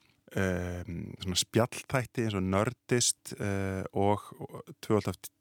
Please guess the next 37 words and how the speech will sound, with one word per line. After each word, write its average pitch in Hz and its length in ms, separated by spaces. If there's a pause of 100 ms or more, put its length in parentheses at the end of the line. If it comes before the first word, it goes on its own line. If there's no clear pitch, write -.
(220)
W 98 300
T 95 240
F 90 380
með 95 160
hana 90 160
Mark 92 260
Maron 85 320
sem 101 160
er 101 80
meira 104 240
bara 92 160
svona, 92 240
og 92 80
ég 101 160
fór 104 160
svona 98 160
pína 101 220
að - 100
byggja 104 320
síðan 98 180
þátt 104 260
sem 98 120
ég 107 160
var 107 100
sjálfur 110 260
með 107 120
sem 101 80
heit - 160
Áhugavarpið 120 560
á - 160
því, 123 200 (380)
sem 110 140
er 110 120
bara 101 240
að 104 100
hitta 113 260
fólk - 460